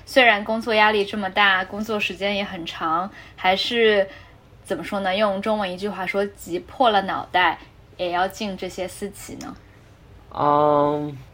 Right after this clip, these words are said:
Speaker 2: 我觉得其实这个也是另外一点，我想，我觉得的另外一点，在中国工作的一个特点，就是咱们刚刚说竞争很大，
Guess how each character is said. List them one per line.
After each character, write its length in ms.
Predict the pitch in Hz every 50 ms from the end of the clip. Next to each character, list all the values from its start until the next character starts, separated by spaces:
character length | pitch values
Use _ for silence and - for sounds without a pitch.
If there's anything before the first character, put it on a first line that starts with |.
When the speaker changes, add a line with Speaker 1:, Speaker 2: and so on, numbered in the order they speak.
| - - -
Speaker 2:
我 140 | 127 127 117
觉 180 | - 131 156 165
得 380 | 226 220 190 165 139 - - -
其 180 | - - - 175
实 160 | 180 202 196
这 100 | 196 240
个 160 | 202 196 180
也 300 | 143 127 127 120 107 101
是 300 | 101 - - 165 160 147
另 240 | - - 175 208 202
外 120 | 190 165 143
一 140 | 139 131
点， 260 | 127 131 123 85 123 117 110
我 100 | 117 135
想， 240 | 147 151 113 107 107 - -
我 120 | 110 104
觉 140 | - 117 113
得 120 | 135 147
的 140 | 139 131 123
另 240 | 131 165 170 160 147
外 160 | 147 135 120
一 160 | 117 117 110
点， 220 | 113 - - - - - -
在 180 | - 117 110
中 280 | 110 - 123 123 127 120
国 240 | 107 107 98 104 104
工 280 | - 117 117 117 117
作 220 | 120 123 120 110 104
的 220 | - 95 73 69
一 100 | - 101
个 140 | - 110 110
特 260 | - - 147 120 107
点， 240 | - - - - - - 98 -
就 180 | - 139 131
是 480 | 127 - - 120 113 107 104 98 98 - - - - - - - - - - - - - - - - - - - - - - - - - - - - -
咱 140 | - 123 151
们 80 | 170
刚 140 | 156 170 170
刚 160 | 170 170 170
说 140 | 160 165 160
竞 200 | 160 - 170 143
争 200 | 135 151 147 143
很 180 | 135 98 101 101
大， 320 | 113 120 120 - - -